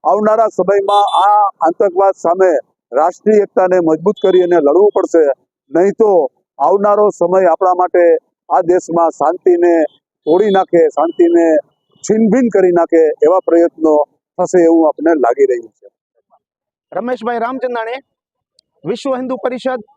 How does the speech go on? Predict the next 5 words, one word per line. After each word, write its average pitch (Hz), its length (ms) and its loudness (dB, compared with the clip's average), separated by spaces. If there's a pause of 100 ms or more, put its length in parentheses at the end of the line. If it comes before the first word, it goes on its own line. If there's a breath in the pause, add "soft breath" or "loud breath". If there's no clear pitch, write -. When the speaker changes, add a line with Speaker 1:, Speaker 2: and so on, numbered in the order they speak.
Speaker 2:
ઉપલેટા. 226 440 -8 (1400)
ગત 254 200 -4 (100)
બાવીસ 277 300 -8
એપ્રિલના 277 400 -6
રોજ 254 260 -6